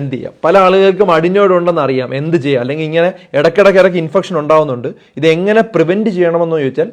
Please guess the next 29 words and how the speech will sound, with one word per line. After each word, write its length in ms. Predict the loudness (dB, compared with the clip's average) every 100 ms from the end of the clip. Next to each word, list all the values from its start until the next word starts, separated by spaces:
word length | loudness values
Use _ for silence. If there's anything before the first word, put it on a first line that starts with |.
| -12 _ -4
അഞ്ച് 260 | -2 -4 -6 _ -6
മെത്തേഡാണുള്ളത്. 600 | 0 0 0 -6 -12 -10 -6
ഒന്ന്, 200 | 0 0 -2 -14 _ _ _ -10 -2
മൂക്കിൽ 420 | -2 0 -4 -6 -10
നമ്മൾ 160 | -6 -8 -2
സലൈൻ 360 | 0 4 4 2 0
നേസൽ 300 | -4 -2 -4 0
ഡ്രോപ്സ് 240 | 0 0 -8
ഒഴിക്കുക. 320 | -10 -12 -14 -16 _
പ്രത്യേകിച്ചും 460 | -6 0 0 -2 -8
ഇൻഫെക്ഷൻ 320 | -4 -4 -4 -4 -2
ഉള്ള 100 | -2 -2
സമയത്തോ 460 | -4 -4 -4 -6 _ -10
അല്ലെങ്കിൽ 320 | -8 -6 -6 -10 _ -4
മൂക്ക് 200 | -4 2 2
അടഞ്ഞിരിക്കുന്ന 420 | 2 -2 -6 -8
സമയത്തൊക്കെ 400 | -6 -6 -4 -6 -4
സലൈൻ 260 | -2 0 -2 -6
നേസൽ 240 | -10 -12 -6
ഡ്രോപ്സ് 240 | -6 -6 -8
ഉപയോഗിക്കുക. 380 | -8 -6 -8 -8 _ _ _ _ 0 4
ആവി 180 | 6 6
പിടിക്കുക, 320 | 4 -2 -6 -14 _ -6
ചെറിയ 320 | -6 -2 0 0
ചൂട് 220 | 0 -2 0
വെച്ചിട്ട് 320 | -2 -4 -10 -12 -6 -2
ആവി 160 | 0 -2
പിടിക്കുക. 280 | -6 -6 -6 -8 -8
കുട്ടിയൊക്കെ 340 | -4 -4 -2